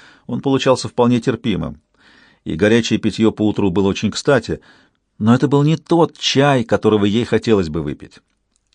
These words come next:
К отвару прилагался небольшой кусок копченой рыбы. Она подумала, что во всем этом есть один плюс. За трапезами больше не засидишься. Еды было слишком мало, чтобы за ней задерживаться. Позавтракав,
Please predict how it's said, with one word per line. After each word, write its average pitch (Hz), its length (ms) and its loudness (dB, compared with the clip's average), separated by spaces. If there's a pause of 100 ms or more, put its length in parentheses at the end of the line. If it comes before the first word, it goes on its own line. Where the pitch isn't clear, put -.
(120)
К - 80 -2
отвару 147 500 2
прилагался 117 640 0
небольшой 107 480 0
кусок 123 360 -6
копченой 95 420 -2
рыбы. 67 300 -6 (1500)
Она 123 180 0
подумала, 170 420 0
что - 180 0
во 127 120 4
всем 147 240 -2
этом 139 160 -2
есть 139 240 -2
один 139 240 0
плюс. 87 400 -6 (440)
За 107 180 2
трапезами 156 580 2
больше 135 420 2
не 120 120 4
засидишься. 101 680 -6 (560)
Еды 107 240 2
было 117 180 2
слишком 107 360 0
мало, 123 260 4
чтобы 92 200 -4
за 92 120 2
ней 104 120 0
задерживаться. 82 720 -6 (960)
Позавтракав, 151 720 0